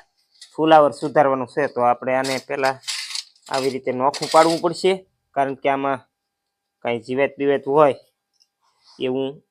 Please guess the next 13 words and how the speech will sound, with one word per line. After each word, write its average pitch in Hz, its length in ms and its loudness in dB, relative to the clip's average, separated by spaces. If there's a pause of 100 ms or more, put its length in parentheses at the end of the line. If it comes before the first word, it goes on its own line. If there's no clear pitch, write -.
(220)
હોય 131 340 -4
આમાં 113 200 -8
મિત્રો, 120 280 -10 (640)
પણ 131 160 -4
અત્યારે 127 340 -6
શાળામાં 147 420 2
એવું 151 260 -2
ઓછું 180 240 -4
હોય. 139 180 -4 (160)
તો - 80 -16
આવી 143 240 -2
રીતે 131 220 -4
આમ 139 120 0